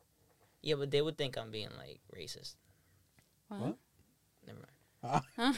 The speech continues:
Speaker 3: <laughs> How would they think you're being racist?
Speaker 1: Nothing. Uh,
Speaker 3: Those, those aliens are mad yellow.
Speaker 1: <laughs> Yo, do you hate them?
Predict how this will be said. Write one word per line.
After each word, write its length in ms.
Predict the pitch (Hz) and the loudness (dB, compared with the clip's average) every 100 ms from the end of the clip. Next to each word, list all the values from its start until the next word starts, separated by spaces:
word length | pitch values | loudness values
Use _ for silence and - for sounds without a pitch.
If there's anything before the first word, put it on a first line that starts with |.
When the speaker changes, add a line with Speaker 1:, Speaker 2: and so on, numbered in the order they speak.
| - | 0
Speaker 3:
<laughs> 120 | - | 12
How 120 | 220 | 12
would 120 | 254 | 12
they 80 | 220 | 12
think 220 | - 220 196 | 12 10 10
you're 100 | 190 | 12
being 180 | 185 | 10
racist? 480 | 160 180 170 110 - | 12 10 8 0 -2
Speaker 1:
Nothing. 480 | 131 131 127 110 - - - - - | 0 2 2 -2 -10 -14 -20 -4 6
Uh, 680 | 143 151 156 156 156 160 160 | 10 12 12 12 12 12 12
Speaker 3:
Those, 340 | 151 131 123 | 10 8 6
those 180 | 131 127 | 6 10
aliens 360 | 131 127 117 110 | 10 10 8 6
are 40 | |
mad 260 | 117 117 113 | 8 8 10
yellow. 380 | 120 107 98 101 - - - _ _ _ - | 8 8 4 -2 -14 -20 -20 _ _ _ 2
Speaker 1:
<laughs> 60 | 175 - - - - - - - - - - _ - - - - - - | 6 6 6 -2 -8 -14 -10 -8 -8 -10 -20 _ -18 -14 -12 -12 -10 2
Yo, 100 | 175 | 4
do 140 | 156 | 8
you 100 | 240 | 8
hate 280 | 175 147 - | 8 6 6
them? 260 | 320 392 | 2 2